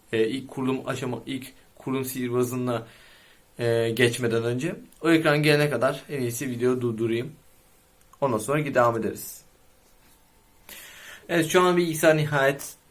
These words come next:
son aşamaya geliyor. Kurumun son aşamasına geliyoruz. Sonunda biraz bekleyen ekrana geldik. Bu esnada biraz bir süre mouse çalışacak, sonra gidecek, sonra ise kurumun son aşamasına geleceğiz.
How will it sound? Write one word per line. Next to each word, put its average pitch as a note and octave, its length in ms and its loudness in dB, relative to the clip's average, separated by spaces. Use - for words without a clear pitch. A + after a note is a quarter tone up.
son D#3+ 300 2
aşamaya A#2+ 400 0
geliyor. A2+ 420 -2
Kurumun A#2+ 260 -2
son C3 240 -6
aşamasına A2 480 -8
geliyoruz. G#2 680 -6
Sonunda E3+ 460 0
biraz D#3 500 4
bekleyen C#3+ 380 0
ekrana B2 360 -4
geldik. A#2+ 300 4
Bu D3+ 140 4
esnada C3 400 0
biraz B2+ 300 4
bir B2+ 60 -12
süre B2+ 200 -6
mouse B2 360 0
çalışacak, B2+ 340 -6
sonra B2 340 -10
gidecek, C3+ 360 -12
sonra B2+ 260 -4
ise G#2 340 -8
kurumun B2 320 -2
son C#3+ 200 -6
aşamasına G#2+ 480 -6
geleceğiz. - 520 -14